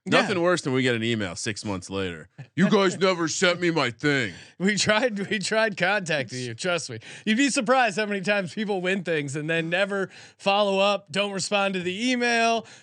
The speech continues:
Speaker 1: don't give us any contact information. Don't send us a size.
Speaker 2: I may have a couple draft day posters that are already signed,
Speaker 1: <laughs>
Speaker 2: just not being claimed right now. So
Speaker 1: They're waiting. The ultimate draft day experience.
Speaker 2: Maybe I just send one to Dable.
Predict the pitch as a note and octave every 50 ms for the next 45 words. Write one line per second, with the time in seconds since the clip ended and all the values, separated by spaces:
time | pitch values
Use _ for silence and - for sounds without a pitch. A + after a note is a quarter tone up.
0 | - - G3+ G3 D#3+ G#3 G3 F3 - G#3 G3+ F#3 E3+ - G3 G#3 A3+ A3+ F#3 A3+
1 | G#3+ G#3 G3+ - A3 G#3 - G3 G3+ G3+ G3 G3 F#3+ - - G3 F#3+ F#3 F3+ E3+
2 | _ _ _ _ _ _ _ _ - F#3 F#3 F3 - F#3+ F3+ F3 E3 D3 - C#3
3 | - - F3+ F3+ F3 F3 B2 C3+ C#3+ D3+ D3+ E3 D3+ C#3 C3+ B2 - D3 C3 -
4 | C3 A#2 F#2+ G2+ A#2 A#2+ B2+ B2+ - - B2+ B2+ A2+ A#2+ C3 C3 C3+ C3 - B2
5 | A#2 A2 B2 A#2 A#2 A2+ A2+ C3 C3 C#3+ C#3+ C#3 B2+ - B2+ B2+ C#3+ E3 C3+ G2+
6 | F2 D#2+ F2+ E3+ E3+ - _ - F#3 F3+ - - F#3 F3+ D3 B2+ B2+ C3+ C#3+ A#2+
7 | C#3+ C#3 C3+ C3+ B2+ - B2 B2 B2+ C#3 B2+ G2+ F2 E2 E2 D#2 D#2 D#2 D2 C#2
8 | - - - F3 E3 E3+ E3+ E3 D#3+ E3 F3 F#3+ F#3+ E3+ A2 F#2 - _ _ C#3
9 | D3+ D#3 D#3 D#3 C#3+ - D3+ D3+ C#3 A#2+ - D#3 D3 C#3+ C3+ A#2+ - D3+ D3 C#3
10 | C3+ C3+ - - D3+ D#3+ D#3 C#3 D3 D#3+ D#3+ D#3 D3+ D#3 D3 - - C3+ C3+ C3+
11 | C3 B2 A#2 F#2 G#2 G#2 G#2+ A2 F#2+ E2+ -